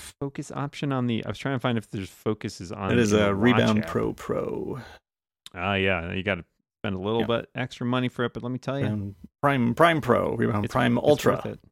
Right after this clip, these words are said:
Speaker 1: It's all worth it. Um, okay. Uh, listener Holger asks, "What's your plan for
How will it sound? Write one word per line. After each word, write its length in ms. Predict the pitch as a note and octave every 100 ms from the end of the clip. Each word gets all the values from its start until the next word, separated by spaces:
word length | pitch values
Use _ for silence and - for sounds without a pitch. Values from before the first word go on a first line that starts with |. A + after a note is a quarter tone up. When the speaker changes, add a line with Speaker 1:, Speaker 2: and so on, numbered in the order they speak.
| _ -
Speaker 1:
It's 200 | - A2
all 200 | A2 A2
worth 260 | G2+ -
it. 1120 | - - - _ _ _ _ _ _ _ _ A2
Um, 480 | G#2+ G#2 G#2+ G#2 - -
okay. 340 | D3+ - F#2+ - _ _ -
Uh, 1400 | A#2+ A#2 A#2 A#2 A#2+ A#2+ A#2+ B2 B2 B2 B2 B2+ B2+ B2+
listener 720 | B2+ C3 C3+ - C3+ C3+ C3+ D3
Holger 400 | E3+ F3+ E3+ D#3
asks, 420 | E3 D#3 - -
"What's 220 | D3 G3
your 100 | G3
plan 320 | - E3+ F#3
for 160 | F3+